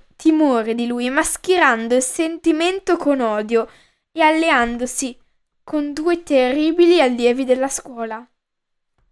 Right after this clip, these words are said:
Un giorno, purtroppo, Kai e la sua squadra scoprono il quaderno di Leo,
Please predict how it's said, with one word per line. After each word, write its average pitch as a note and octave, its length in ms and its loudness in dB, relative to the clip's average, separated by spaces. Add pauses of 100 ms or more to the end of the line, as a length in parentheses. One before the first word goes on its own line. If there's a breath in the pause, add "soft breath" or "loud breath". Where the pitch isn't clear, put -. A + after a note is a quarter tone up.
(600)
Un B3 160 -8
giorno, B3+ 440 0
purtroppo, E4+ 680 -4 (260 soft breath)
Kai C#4+ 340 4
e - 20 -4
la A#3+ 100 0
sua C#4 140 -8
squadra E4+ 560 2
scoprono F4+ 640 0 (400)
il E4 200 -4
quaderno F4 500 0
di D4 180 2
Leo, G#3 380 -4